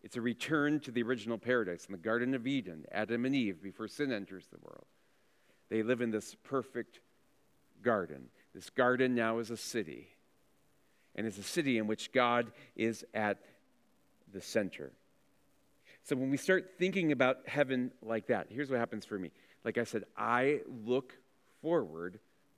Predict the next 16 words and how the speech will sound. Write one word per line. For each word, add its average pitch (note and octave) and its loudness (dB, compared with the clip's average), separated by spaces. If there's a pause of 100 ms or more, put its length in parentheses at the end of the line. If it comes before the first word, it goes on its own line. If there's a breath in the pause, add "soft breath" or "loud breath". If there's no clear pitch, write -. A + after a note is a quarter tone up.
(200)
to F#2+ -14
going F2 0
there. D2 -14 (1600 soft breath)
I've G#2 -4
lost A#2 0
things C#3 0
in C3 0
this C3 -4
world. B2+ 0
You A#2 0
have G2+ 0
lost G#2+ -2
things B2+ -2
in A#2+ 0
this A#2 -6
world, F#2+ -6